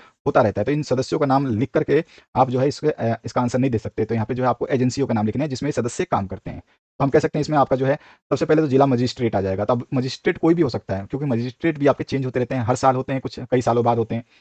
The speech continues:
स्वास्थ्य विभाग आ जाता है और सिंचाई विभाग आता है और आपका पशु चिकि-, अ, चिकित्सा विभाग आ जाएगा, जल और स्वच्छता विभाग,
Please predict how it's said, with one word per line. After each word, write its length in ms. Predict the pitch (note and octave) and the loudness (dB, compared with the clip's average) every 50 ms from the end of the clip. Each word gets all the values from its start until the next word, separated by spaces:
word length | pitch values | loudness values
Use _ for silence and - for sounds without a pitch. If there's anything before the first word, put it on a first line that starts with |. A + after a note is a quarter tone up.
| _ | _
स्वास्थ्य 400 | _ _ _ - D3+ E3+ - - | _ _ _ 4 6 6 6 4
विभाग 280 | D3+ C#3+ A#2+ B2+ C#3 D3 | 2 2 4 6 6 6
आ 80 | C3+ B2+ | 6 4
जाता 200 | B2 A2+ - A2+ | 4 2 0 -2
है 140 | A2 A2+ - _ - _ _ _ - | -2 -4 -6 _ -20 _ _ _ 0
और 140 | B2 B2+ D3 | 2 2 2
सिंचाई 360 | - - - C3 - C#3 C#3 | 2 -2 -2 0 2 2 2
विभाग 260 | C3+ B2+ A#2 B2 B2 | 2 2 2 2 2
आता 180 | B2 A2 - A#2 | 2 2 0 0
है 120 | B2 C3 - _ _ - | 0 0 0 _ _ -6
और 220 | A#2+ A#2+ B2+ C3 - _ _ _ _ _ _ - | -2 -2 -2 -2 -4 _ _ _ _ _ _ -2
आपका 260 | B2 A2+ A2+ - - | -2 0 0 0 0
पशु 220 | - - B2 - C4 | 0 0 0 -2 -2
चिकि-, 340 | - E3 - - - - | -4 -6 -6 -6 -4 -2
अ, 120 | C3 B2 A#2 | 0 0 0
चिकित्सा 300 | - A#2+ D#3+ - - C#3+ | -2 -4 -6 -2 0 0
विभाग 280 | C3 B2 A#2+ A#2+ B2 | 2 4 4 4 4
आ 40 | B2+ | 4
जाएगा, 200 | A#2+ A#2+ A#2+ B2 | 2 2 2 2
जल 200 | A#2 A#2 C#3+ D#3 | 2 4 4 4
और 120 | - D3 - | 4 2 0
स्वच्छता 320 | - C3 - C#3 - - | 0 -4 -4 -2 0 0
विभाग, 280 | A#2 G#2+ A2 A#2+ B2 | 0 2 2 0 0